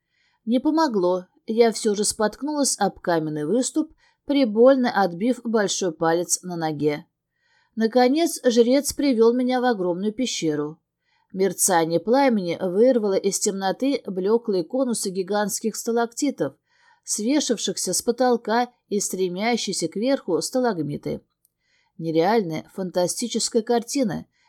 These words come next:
Я никогда еще такого не видела. Хотела дотянуться до ближайшего, коснуться неровной известковой поверхности —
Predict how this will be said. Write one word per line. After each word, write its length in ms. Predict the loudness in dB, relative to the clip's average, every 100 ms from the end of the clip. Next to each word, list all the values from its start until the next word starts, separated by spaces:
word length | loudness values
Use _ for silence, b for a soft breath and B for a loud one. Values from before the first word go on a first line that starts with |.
| _
Я 160 | -2 -2
никогда 560 | 0 -2 -2 0 2
еще 240 | 4 2 -2
такого 420 | -4 -2 -2 -2
не 180 | -2 -2
видела. 500 | 0 0 0 -2 -6 _ _ _
Хотела 640 | _ -2 0 2 4 4 4
дотянуться 840 | 0 0 2 2 2 0 0 0
до 120 | -2 -4
ближайшего, 880 | -2 -2 2 2 2 -2 -2 -4 _ _ _
коснуться 760 | -2 0 0 -2 -2 -2 -2 -2
неровной 720 | 0 2 4 4 2 -4 -2
известковой 600 | -4 -4 -6 -2 0 0
поверхности — 880 | 2 2 4 2 0 -6 -2 -2 -2